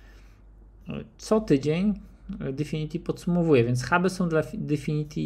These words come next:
istotnym elementem układanki, więc fajnie, że mamy hub w Polsce. Tu mamy informacje, co tam w hub Portugal, e, hub Malezja, e, hub Hongkong i inne.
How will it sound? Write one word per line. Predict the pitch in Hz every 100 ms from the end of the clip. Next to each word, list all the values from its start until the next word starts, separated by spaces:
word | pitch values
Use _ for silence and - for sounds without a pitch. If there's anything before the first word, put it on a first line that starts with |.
| - - - -
istotnym | - - 151 - 147 151
elementem | 151 147 135 131 127 143
układanki, | - - 170 151 117 - 127
więc | 127 - -
fajnie, | - 147 156
że |
mamy | 139 139
hub | 127 143 -
w | -
Polsce. | - 131 127 127 - 123
Tu | -
mamy | 139 139 139
informacje, | 139 123 139 131 127 - 123
co | 127
tam | 123 120
w | -
hub | 131 127
Portugal, | 208 208 185 170 156 156 - - - - - - - -
e, | 135 123 123 123
hub | 143 127 127 - -
Malezja, | 135 143 190 214 185 170 160 147 139 - - - - - - - - - - 135
e, | 123 120
hub | - 151
Hongkong | - 226 220 190 165 151 139 - - - - - - - - - -
i | 180 185
inne. | 151 123 -